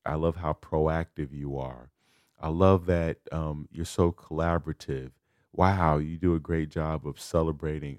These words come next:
other people. Um, wow, you're so thoughtful. Oh, what a great insight." Make sure we're labeling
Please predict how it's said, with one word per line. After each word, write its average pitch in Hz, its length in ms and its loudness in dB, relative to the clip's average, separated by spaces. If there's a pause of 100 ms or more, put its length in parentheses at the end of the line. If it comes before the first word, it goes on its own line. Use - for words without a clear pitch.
other 71 220 -6
people. 67 640 -10 (480)
Um, 69 580 -4
wow, 82 220 -2
you're 80 160 0
so 87 280 2 (120)
thoughtful. 71 640 0 (420)
Oh, 76 80 -4
what 90 300 0
a 110 40 -6
great 90 360 0
insight." 87 580 -4 (1120)
Make 110 480 2
sure 110 320 2
we're 90 220 2
labeling 92 920 0